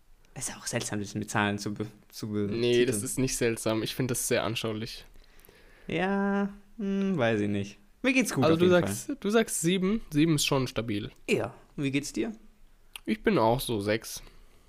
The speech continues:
Speaker 2: Ja,
Speaker 1: Ah,
Speaker 2: kann man.
Speaker 1: geil. Ja,
Speaker 2: Ja,
Speaker 1: stabil.
Speaker 2: ja, ja.
Speaker 1: Es muss ja auch immer ein bisschen Luft nach oben, ne? Sonst wär's ja langweilig.
Speaker 2: Genau, man darf's auch nicht übertreiben.
Speaker 1: Ja, true. Was ging die Woche, Digga?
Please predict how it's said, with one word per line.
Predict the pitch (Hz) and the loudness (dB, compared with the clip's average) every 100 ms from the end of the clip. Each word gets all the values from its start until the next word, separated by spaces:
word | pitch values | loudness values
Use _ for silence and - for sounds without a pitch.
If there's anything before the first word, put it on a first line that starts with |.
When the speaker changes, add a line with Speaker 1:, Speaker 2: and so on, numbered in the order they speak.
| - | -14
Speaker 2:
Ja, | 233 240 240 | -4 0 2
Speaker 1:
Ah, | 302 480 494 | 2 0 -2
Speaker 2:
kann | 208 | 0
man. | 170 | 2
Speaker 1:
geil. | 120 - - - _ _ - - | 2 -2 -14 -20 _ _ -20 -10
Ja, | 214 | -8
Speaker 2:
Ja, | 415 | -4
Speaker 1:
stabil. | - 190 117 | 0 2 0
Speaker 2:
ja, | - 113 | -2 -2
ja. | - - - - - - - - - - | -2 -6 -10 -20 -20 -20 -20 -20 -20 -20
Speaker 1:
Es | - | -10
muss | 254 277 | -6 -2
ja | 254 | -2
auch | 202 | -2
immer | 196 190 | 0 0
ein | 165 | 0
bisschen | 160 147 | -2 -4
Luft | 135 - | -4 -4
nach | 120 127 | -8 -4
oben, | 113 90 | -4 -4
ne? | 110 160 - - - - - | -6 -6 -10 -20 -20 -20 -12
Sonst | 131 123 | -8 -8
wär's | 127 123 | -8 -8
ja | 120 | -8
langweilig. | 120 - - - - _ _ _ _ - | -10 -12 -16 -20 -20 _ _ _ _ -2
Speaker 2:
Genau, | 165 156 123 | 0 2 2
man | 131 | 0
darf's | 135 143 - | 0 0 -2
auch | |
nicht | 139 131 | -2 -2
übertreiben. | 123 117 - 95 101 - - - - _ _ _ | -4 -4 -6 -8 -8 -14 -20 -20 -20 _ _ _
Speaker 1:
Ja, | 147 180 214 | -12 -10 -12
true. | - - - _ _ _ _ _ _ - - - | -16 -18 -20 _ _ _ _ _ _ -20 -20 -12
Was | - | -6
ging | 135 135 | -2 0
die | 120 | 0
Woche, | 127 123 | -2 -2
Digga? | 98 98 98 | -2 0 -2